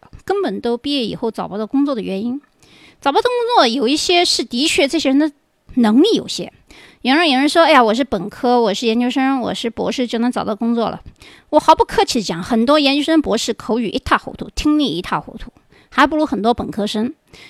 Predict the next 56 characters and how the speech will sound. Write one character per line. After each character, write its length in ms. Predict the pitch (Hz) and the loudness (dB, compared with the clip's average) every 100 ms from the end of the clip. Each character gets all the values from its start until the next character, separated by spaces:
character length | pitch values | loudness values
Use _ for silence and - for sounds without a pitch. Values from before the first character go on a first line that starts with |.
| _ | _
有 160 | 247 311 | 2 4
一 60 | |
些 340 | 339 370 370 359 | 4 6 6 4
小 320 | 233 185 202 | 2 2 0
一 100 | 277 | 0
点 180 | 180 185 | 0 0
的 100 | 226 | 0
留 100 | 240 | 0
学 120 | 269 | 2
生， 280 | 269 262 233 | 2 0 0
如 80 | |
果 100 | 262 | 0
是 140 | 220 233 | -2 -4
初 180 | - 294 | -4 0
中 180 | 302 | 2
或 80 | 277 | 2
者 60 | 214 | 0
高 180 | 254 262 | 2 2
中 140 | 285 | 2
过 160 | 269 214 | 0 -2
去 80 | |
的， 60 | 185 | -4
他 120 | 269 | -4
的 60 | 269 | -4
口 240 | - 247 | -2 -2
语 80 | 247 | -2
听 220 | - 269 | 0 2
力 100 | 247 | 0
比 160 | - 196 | -2 -6
这 100 | 247 | -4
些 160 | 269 | -2
研 200 | 247 220 | 0 2
究 120 | 262 277 | 2 2
生 240 | 285 285 | 2 2
和 200 | 269 214 | 2 -2
博 160 | - 202 | -2 -4
士 120 | 247 | -2
要 120 | 208 | -2
好 160 | - 208 | -2 -4
很 240 | 208 - | -4 -4
多。 240 | 190 180 - - - - - | -4 -6 -8 -20 -20 -20 -2
因 100 | 359 | 2
为 60 | 392 | 6
研 160 | 370 | 6
究 80 | 381 | 6
生、 180 | 415 415 | 4 2
博 180 | 254 302 | 4 4
士 220 | - 339 | 4 2
的 140 | 226 | 2
很 180 | - 214 | 2 0
多 160 | 233 269 | 0 2
学 160 | 226 | 2
生 160 | 269 285 | 2 2
在 160 | 277 214 | 2 2
国 240 | 202 226 | 2 2
内 180 | 277 | 2